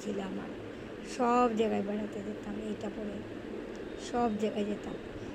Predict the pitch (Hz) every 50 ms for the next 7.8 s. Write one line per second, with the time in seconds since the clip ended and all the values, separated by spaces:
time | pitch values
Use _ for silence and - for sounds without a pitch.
0 | - - - - 269 277 - - 285 247 254 226 - 254 240 226 220 214 208 226
1 | 214 - 226 226 - 277 294 262 220 208 190 196 202 196 - - - - - -
2 | - - - - - - - - - - - - - - 233 220 214 214 208 214
3 | - - 269 269 214 233 240 220 214 226 208 226 233 220 226 233 226 233 226 233
4 | 233 233 220 214 226 226 220 - 247 240 226 226 208 208 202 202 - - 233 220
5 | - - - 226 220 214 214 214 208 - 214 208 214 214 214 - - - - -
6 | - - - - 220 208 202 202 196 - 233 214 208 196 190 202 202 202 208 196
7 | - - 247 220 208 196 - 240 220 - - - 208 - 233